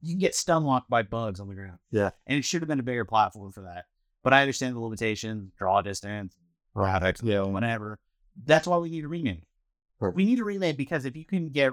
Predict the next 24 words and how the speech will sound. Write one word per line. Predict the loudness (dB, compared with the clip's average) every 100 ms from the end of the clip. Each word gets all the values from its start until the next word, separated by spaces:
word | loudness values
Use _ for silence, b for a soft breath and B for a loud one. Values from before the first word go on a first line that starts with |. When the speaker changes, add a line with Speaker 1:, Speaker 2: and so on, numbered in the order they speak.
| 0
Speaker 1:
if | -8 -8
you |
can | -4 -4 -2
smooth | -4 -2 2 6
out | 8 6
some | 2 -4
of | -4
those | -4 -4
rough | 0 0 0
edges, | -2 -2 -2 -4 -6 _ _ _ _ 4
I | 4
think | 4 0
it's, | 2
like, | 0 0
one | -4
of |
the | -4
best | 0 -2 0
Resident | -4 -2 -6
Evil | -4
games | -4 -4
there | -4 -4 -6
is. | -14 -20 _
Speaker 2:
Beautiful. | -2 -2 -6